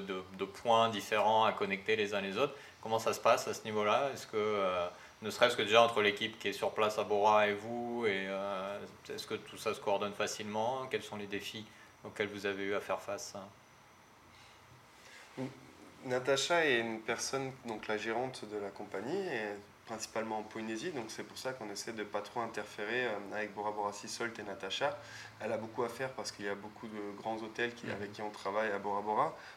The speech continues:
Speaker 2: Donc nous, on la s-, l'aide un petit peu sur le côté, ben, à Tahiti, on a quelques, euh, épiceries fines, on a quelques restaurants où on aime développer le sel de Bora Bora. Et, euh,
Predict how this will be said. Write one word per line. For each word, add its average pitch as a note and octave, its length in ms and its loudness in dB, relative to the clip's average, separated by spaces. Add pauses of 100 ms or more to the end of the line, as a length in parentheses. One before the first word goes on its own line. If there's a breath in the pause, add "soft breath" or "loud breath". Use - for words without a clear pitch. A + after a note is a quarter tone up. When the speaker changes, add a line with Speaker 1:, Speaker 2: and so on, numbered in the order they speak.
(120 loud breath)
Speaker 2:
Donc G#2+ 200 -6
nous, B2 100 -4
on A#2+ 80 0
la G#2 100 2
s-, - 220 -6 (640 loud breath)
l'aide A2+ 240 0
un A2 80 -2
petit - 160 -8
peu A#2+ 200 0
sur A2+ 200 -2
le G#2 100 0
côté, G#2 340 -4
ben, G#2+ 120 -2 (320)
à G2+ 60 0
Tahiti, G2 520 -4
on A2 160 -4
a G2+ 60 -8
quelques, - 280 -10
euh, G#2 220 -2 (260)
épiceries A2 380 -6
fines, C#3 420 -4 (100)
on G#2+ 60 -6
a G#2+ 40 -8
quelques G#2+ 360 -10
restaurants A2 480 -6 (360)
où G#2+ 40 -8
on A2 100 -6
aime A2+ 160 -4
développer A2 360 -4
le A2 100 -6
sel G#2+ 240 -6
de G#2+ 80 -6
Bora G2+ 220 -4
Bora. G#2 340 2 (580 loud breath)
Et, A2+ 140 2
euh, G#2+ 260 2